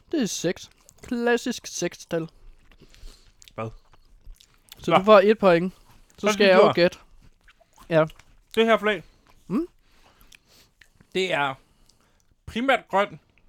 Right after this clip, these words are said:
Speaker 2: men også en lille smule hvidt.
Speaker 1: Mm?
Speaker 2: Og så har det ligesom en stjerne og en måne indeni.
Speaker 1: Ja.
Speaker 2: Kan du gætte det?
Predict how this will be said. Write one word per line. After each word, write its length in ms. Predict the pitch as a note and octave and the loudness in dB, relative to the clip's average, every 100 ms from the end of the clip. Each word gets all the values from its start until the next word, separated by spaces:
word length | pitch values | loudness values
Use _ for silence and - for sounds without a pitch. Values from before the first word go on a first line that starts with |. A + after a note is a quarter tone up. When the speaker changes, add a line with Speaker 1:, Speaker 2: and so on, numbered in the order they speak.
| _ _ - - | _ _ -20 -10
Speaker 2:
men 120 | D3 | -4
også 160 | D#3 F3+ | -4 -4
en 60 | |
lille 180 | F3 F#3+ | -6 -6
smule 220 | F#3 F3+ | -6 -6
hvidt. 200 | D#3+ G#3+ _ _ _ - | -8 -12 _ _ _ -6
Speaker 1:
Mm? 160 | G3+ F4 - _ _ | -4 -6 -12 _ _
Speaker 2:
Og 80 | C#3+ | -10
så 120 | F#3 | -6
har 140 | F3+ F3+ | -2 -2
det 120 | E3+ | -4
ligesom 200 | E3+ E3 | -8 -10
en 60 | |
stjerne 380 | C3+ - C#3+ D#3+ | -10 -6 -4 -4
og 40 | E3 | -6
en 80 | |
måne 300 | C#3 B2+ D3+ | -6 -8 -8
indeni. 220 | C3 B2 A#2 _ _ - | -10 -10 -14 _ _ -8
Speaker 1:
Ja. 180 | D#3+ E3+ - _ _ - _ | -6 -6 -10 _ _ -20 _
Speaker 2:
Kan 100 | F3+ | -8
du 60 | E3+ | -4
gætte 160 | G#3 F3+ | -4 -4
det? 180 | C#3 | -6